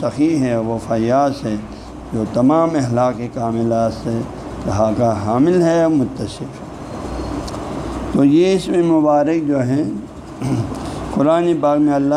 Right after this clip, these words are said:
کے صفاتی نام کے طور پر ان تین مقامات پر آیا ہے۔ ایک اور مقام پر سورہ دخان آیت نمبر انچاس میں بھی آیا ہے، "ذق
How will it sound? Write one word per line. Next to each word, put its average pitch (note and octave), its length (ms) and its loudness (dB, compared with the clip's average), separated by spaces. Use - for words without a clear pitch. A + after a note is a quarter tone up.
کے D3+ 100 0
صفاتی C3+ 560 0
نام D3 300 4
کے C#3+ 140 4
طور C3+ 280 2
پر D3 220 2
ان D3 220 4
تین D3 220 4
مقامات B2+ 520 2
پر B2 160 0
آیا B2 280 4
ہے۔ E3 140 4
ایک E3 280 2
اور F3 100 4
مقام D3+ 360 2
پر D#3 160 0
سورہ C#3+ 380 0
دخان C#3 460 0
آیت C#3 160 4
نمبر C3+ 220 6
انچاس B2+ 640 2
میں C3+ 200 2
بھی B2 120 2
آیا A#2+ 420 2
ہے، G#2 80 -2
"ذق B2+ 340 0